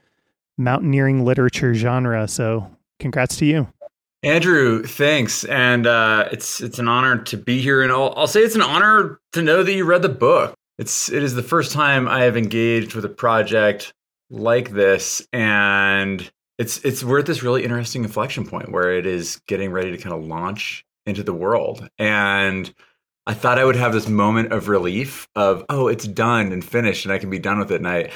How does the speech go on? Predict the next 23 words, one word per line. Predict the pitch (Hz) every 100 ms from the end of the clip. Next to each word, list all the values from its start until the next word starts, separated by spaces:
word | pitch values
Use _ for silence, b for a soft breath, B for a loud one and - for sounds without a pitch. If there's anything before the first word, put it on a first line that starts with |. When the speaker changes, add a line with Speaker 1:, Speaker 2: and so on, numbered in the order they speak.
| B B
Speaker 2:
I'm | 131 139
instead | 131 190 180
finding | 175 151
myself | 139 123 143 127 113 107 - -
feeling | 131 120 113
like, | 101 90
"Oh | 120 117
shit, | - - 107 - -
people | 110 104 98
are |
actually | 92 90 95
gonna | 90 85
read | 95 87
the | 80
thing." | 90 80 78 78 b b b b
And, | 110 104 95
uh, | 95 90 87
so, | - 98 90 85 - -
uh, | 87 82
those | 82 87 -
compliments | 117 127 110 101 98
are |
taken | 85 98 90 87 82